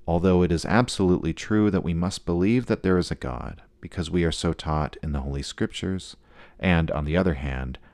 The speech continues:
that we must believe the Holy Scriptures because they come from God. The reason of this is that faith being a gift from God, he who gives the grace to cause us to believe other things can likewise give it to cause us to believe that he exists.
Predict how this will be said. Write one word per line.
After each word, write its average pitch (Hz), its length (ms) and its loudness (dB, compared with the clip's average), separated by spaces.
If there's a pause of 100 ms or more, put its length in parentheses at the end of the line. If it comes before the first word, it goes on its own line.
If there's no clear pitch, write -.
(100)
that - 100 -4
we 90 100 -2
must 87 260 0
believe 85 280 -2
the 73 80 -2
Holy 78 200 -2
Scriptures - 720 -2
because - 260 -12
they 67 100 -4
come 76 280 -6
from 69 180 -8
God. 73 500 0 (840)
The 85 100 0
reason 78 300 0
of 64 160 -10
this 71 360 -6 (120)
is 76 420 -2 (240)
that - 320 -4
faith 90 340 4 (220)
being 80 200 -2
a 71 60 -4
gift 110 220 0
from 73 180 -4
God, 69 380 -4 (220)
he 92 220 -2
who 78 100 -6
gives 82 260 -4
the 82 100 -6
grace 82 400 0
to - 140 -14
cause 113 380 2
us 78 180 -2
to - 100 -4
believe 85 380 0
other 73 160 0
things 71 340 -6
can 80 200 -4
likewise 80 540 -2
give 95 400 -2
it - 320 -6
to 80 180 -4
cause 85 340 0
us 76 160 -2
to - 100 -8
believe 67 340 -8
that 82 140 -4
he - 140 -10
exists. - 760 0